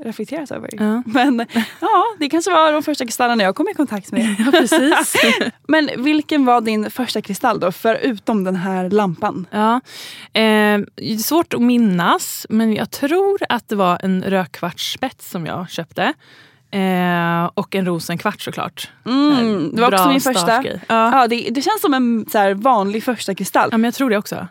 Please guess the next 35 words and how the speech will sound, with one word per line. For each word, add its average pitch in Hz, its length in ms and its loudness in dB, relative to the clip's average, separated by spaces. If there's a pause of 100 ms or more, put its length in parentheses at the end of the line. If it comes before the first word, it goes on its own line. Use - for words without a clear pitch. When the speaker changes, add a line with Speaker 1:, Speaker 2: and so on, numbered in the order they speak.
Speaker 1:
Och 226 100 -2
den 226 160 0
är 233 120 0
ju 226 100 0
perfekt - 500 -10
att - 420 -16 (120)
just 208 280 -8
ha 220 240 2
som 196 100 -4
en 185 60 -2
första 196 220 -6
kristall. 190 360 -2
Just 240 100 0
Speaker 2:
Mm. 202 100 2
Speaker 1:
för 208 60 2
att 202 100 0
den, 202 240 2 (880)
alla 311 240 2
behöver 226 520 0
lite 214 180 -4
extra - 240 -10
kärlek 190 460 -6
i - 80 -4
livet. 262 500 -4
Speaker 2:
Ja, 196 360 0 (180)
gud 196 180 -4
ja. 180 140 -6 (140)
Speaker 1:
Men, 285 360 4
eh, 254 300 0
okej, 262 200 0
som 262 100 -2
en 233 140 0
rödkvartsspets. 214 1080 -2
Speaker 2:
Mm. 220 280 2 (360)
Speaker 1:
Hur 254 300 0